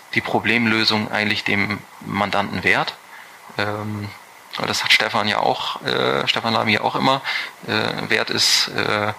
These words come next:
was man erhält und Preis ist, was man zahlt. Und das kann natürlich auch, äh, entsprechend, äh,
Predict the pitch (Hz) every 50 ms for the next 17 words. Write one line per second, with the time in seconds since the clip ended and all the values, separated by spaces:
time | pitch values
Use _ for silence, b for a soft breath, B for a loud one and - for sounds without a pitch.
0 | B B B B B B B B - - - - - - 110 117 - - 117 107
1 | 95 98 101 104 104 117 139 - 113 110 - - - 107 104 - 110 95 - 107
2 | 101 - 101 98 95 - - - 123 151 175 - - B B B B B - -
3 | 120 107 - - - - 107 104 107 - - 101 107 110 - - - 107 104 -
4 | - - - - - - 120 - - - - - - - - - - 110 - -
5 | 101 101 - - - - 57